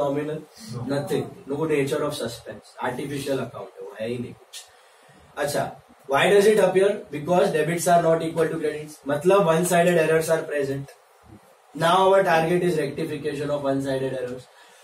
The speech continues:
Speaker 1: How will you rectify the one-sided errors? See, two-sided error में कभी सस्पेंस की जरूरत पड़ी अपने को कल तक? नहीं।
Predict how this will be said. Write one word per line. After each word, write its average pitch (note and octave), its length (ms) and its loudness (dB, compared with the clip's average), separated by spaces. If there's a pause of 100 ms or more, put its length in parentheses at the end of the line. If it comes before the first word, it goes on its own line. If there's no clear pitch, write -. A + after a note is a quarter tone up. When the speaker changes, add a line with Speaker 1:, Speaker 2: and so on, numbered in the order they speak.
(220)
Speaker 1:
How F3 180 6
will A#3+ 160 8
you A#3 60 6
rectify G3+ 460 4
the G3 120 6
one-sided D#3+ 600 0
errors? - 320 -10 (440)
See, C4 180 0
two-sided A#3+ 640 6
error A#3 240 6
में A#3 100 6
कभी A3+ 180 2
सस्पेंस G3+ 440 2
की G#3 80 -4
जरूरत G3 320 4
पड़ी F#3 200 6
अपने F3 280 2
को E3+ 100 -8
कल D#3 180 -6
तक? - 180 -12 (280)
नहीं। A#2 120 -6